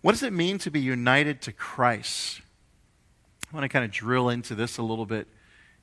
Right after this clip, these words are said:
in our time remaining. What do we actually get from Christ? For those who have come by the grace of God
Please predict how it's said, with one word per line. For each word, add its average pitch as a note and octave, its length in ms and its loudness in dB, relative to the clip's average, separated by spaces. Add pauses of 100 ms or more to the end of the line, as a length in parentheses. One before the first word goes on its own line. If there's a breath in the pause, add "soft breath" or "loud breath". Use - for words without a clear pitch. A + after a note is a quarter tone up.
in B2 80 -8
our G#2 120 -4
time A2 420 -2
remaining. G#2 640 -6 (920)
What A#3 100 -2
do D#4 60 2
we D#4+ 140 2
actually G#3 460 6
get D3+ 500 2
from C#3+ 440 0
Christ? - 920 2 (800 soft breath)
For E3 160 4
those A3 320 8
who G#3+ 100 4
have E3 160 2
come G#3+ 360 6
by E3+ 160 10
the C#3+ 100 0
grace A#2+ 380 0
of G2+ 120 -8
God G#2 460 0